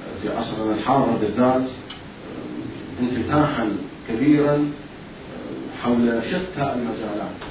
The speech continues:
الفكرية والشبهات العقائدية، بل حتى الانحرافات السلوكية والعياذ بالله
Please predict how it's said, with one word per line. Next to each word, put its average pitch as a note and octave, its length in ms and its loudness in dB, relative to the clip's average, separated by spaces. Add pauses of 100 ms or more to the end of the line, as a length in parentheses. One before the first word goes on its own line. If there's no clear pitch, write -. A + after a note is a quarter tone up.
(140)
الفكرية G#2 920 2 (1600)
والشبهات A2 600 0 (840)
العقائدية، A2 1120 2 (460)
بل B2 100 -4 (100)
حتى C#3+ 540 -2 (260)
الانحرافات B2 640 -2
السلوكية B2 560 -2
والعياذ G#2 560 0
بالله C3 300 4